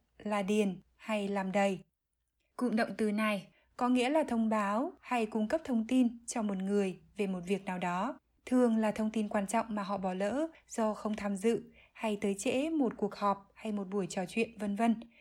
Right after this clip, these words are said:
Hay chỉ đơn giản là họ chưa được biết tới thông tin đó.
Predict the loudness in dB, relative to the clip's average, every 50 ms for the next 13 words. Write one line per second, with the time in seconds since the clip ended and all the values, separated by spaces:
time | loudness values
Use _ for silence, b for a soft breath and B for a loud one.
0 | B B B B -2 0 0 0 0 0 0 2 2 0 2 2 2 2 2 0
1 | -4 -8 b b b b -4 -2 -2 -2 -2 -4 -4 -4 -2 0 2 2 4 2
2 | 2 2 0 -2 -2 -2 -4 -4 -4 -2 -2 -2 -2 -4 -4 -2 -4 -4 -2 -2
3 | -2 -4 -4 -6 -6